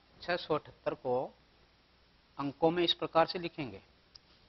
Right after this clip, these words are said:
ठीक इसी प्रकार से क्वेश्चन नंबर दो है अपने पास आठ सौ दस, आठ सौ दस।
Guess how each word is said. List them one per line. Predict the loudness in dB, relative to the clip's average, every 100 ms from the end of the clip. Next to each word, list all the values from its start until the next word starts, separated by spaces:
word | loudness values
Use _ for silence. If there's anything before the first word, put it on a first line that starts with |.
| _ _ -4
ठीक | -2 -2 -4
इसी | -4 -2
प्रकार | 0 6 8 8
से | 4 -2
क्वेश्चन | -4 -16 -20 _ -20 -16 -10 -4
नंबर | -2 0 -2
दो | 2 2
है | 2 -2
अपने | -6 -10
पास | -4 0 2 2 -2 _ _ _ _ _ _ _ _ _ -20 _ _ _
आठ | 12 12 12
सौ | -2 0 4 2 0 -10 -2
दस, | 6 6 6 -18 -20 _ _ _ _ _ _ _ _ _ _ _ _ _ _ _ _ _ 4
आठ | 6 8 6 2
सौ | -10 -8 -6 -4 -2 -2 -4 _ _ _ _ _ _ _ _ _ _ _ _ _ _ _ _ _ _ _ _ _ _ _ _ _
दस। | -6 2 2 0